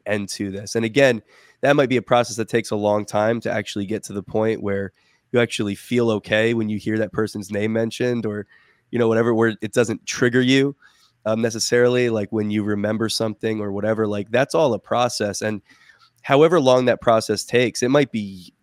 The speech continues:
you know, months for some people, it might be years, it might be, it might be a long process for other people, but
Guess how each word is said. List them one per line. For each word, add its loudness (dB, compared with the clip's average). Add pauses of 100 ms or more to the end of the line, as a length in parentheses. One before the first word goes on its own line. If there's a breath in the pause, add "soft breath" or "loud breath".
(120)
you -2
know, 0
months 0
for -4
some 0
people, 0
it 0
might 0
be -6
years, -2
it -2
might 2
be, -2
it 0
might 4
be 4
a 2
long 0
process 0
for -4
other -4
people, -6 (720 soft breath)
but 4